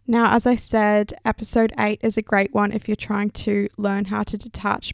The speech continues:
but another breakup episode that I've done was my first ever episode, so episode one, and that is how to get over a breakup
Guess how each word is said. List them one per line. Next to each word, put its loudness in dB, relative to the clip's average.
but 2
another 4
breakup 2
episode -2
that 0
I've -2
done 2
was 2
my 0
first 2
ever 0
episode, 0
so -4
episode 0
one, 0
and 2
that 2
is 0
how 4
to 4
get 2
over 2
a 0
breakup -2